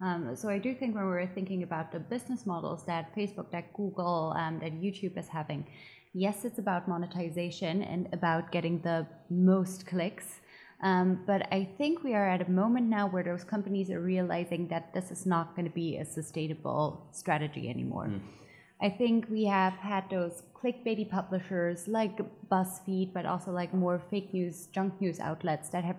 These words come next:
Speaker 1: really exploited on that ecosystem on social media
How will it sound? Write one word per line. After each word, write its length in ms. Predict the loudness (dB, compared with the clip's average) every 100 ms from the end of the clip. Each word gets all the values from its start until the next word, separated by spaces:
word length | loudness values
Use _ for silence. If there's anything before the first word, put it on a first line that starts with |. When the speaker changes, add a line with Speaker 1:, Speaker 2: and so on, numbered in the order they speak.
| 0
Speaker 1:
really 380 | 2 4 4
exploited 760 | 0 -6 -2 4 4 6 4 0 -10 -20 -20 -20 -6
on 200 | 2 4
that 360 | 4 4 2 0
ecosystem 580 | -2 -2 -2 -4 -2 0
on 180 | 2 2
social 320 | 2 -2 2
media 300 | 2 4 4